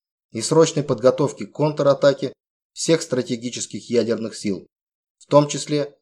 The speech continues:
морского и воздушного базирования. Но всего несколько минут спустя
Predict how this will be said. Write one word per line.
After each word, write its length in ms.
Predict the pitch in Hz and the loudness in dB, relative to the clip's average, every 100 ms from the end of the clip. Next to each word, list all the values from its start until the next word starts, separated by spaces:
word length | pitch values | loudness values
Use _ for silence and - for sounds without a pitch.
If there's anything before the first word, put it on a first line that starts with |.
| _ | _
морского 520 | 104 110 - 127 120 123 | -2 -2 2 4 6 4
и 120 | 123 | 2
воздушного 640 | 110 98 113 104 107 101 | 0 0 -6 -8 -4 -2
базирования. 680 | 101 95 98 92 90 85 _ _ _ _ _ _ _ _ _ _ - | -2 -4 -4 -10 -12 -18 _ _ _ _ _ _ _ _ _ _ -2
Но 140 | 123 | 2
всего 300 | 127 165 165 | 4 4 4
несколько 420 | 165 165 170 156 180 | 4 2 -2 -4 -2
минут 260 | 156 156 | 0 -2
спустя 560 | - 135 - 135 127 | -4 -8 0 2 2